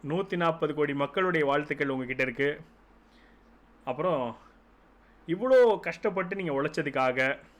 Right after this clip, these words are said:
அங்க வரைக்கும் நீங்க ரீச் ஆனதுக்காக, இவ்வளோ உயரங்கள் நீங்க அடைஞ்சதுக்காக ரொம்ப, ரொம்ப, ரொம்ப, ரொம்ப சந்தோஷம்.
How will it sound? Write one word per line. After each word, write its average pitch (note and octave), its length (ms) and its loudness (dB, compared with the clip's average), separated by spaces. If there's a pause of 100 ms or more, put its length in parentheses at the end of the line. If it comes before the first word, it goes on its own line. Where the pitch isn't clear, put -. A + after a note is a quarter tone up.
(560)
அங்க C3+ 220 -2
வரைக்கும் D#3 260 0
நீங்க C#3 160 -4
ரீச் C#3+ 320 -2
ஆனதுக்காக, A#2+ 360 -6
இவ்வளோ C3+ 240 -2
உயரங்கள் E3+ 440 2
நீங்க B2+ 380 -4
அடைஞ்சதுக்காக B2+ 680 -4 (400)
ரொம்ப, D#3+ 260 2
ரொம்ப, C#3+ 200 0
ரொம்ப, B2+ 220 -2
ரொம்ப B2 160 -4
சந்தோஷம். A2 420 -10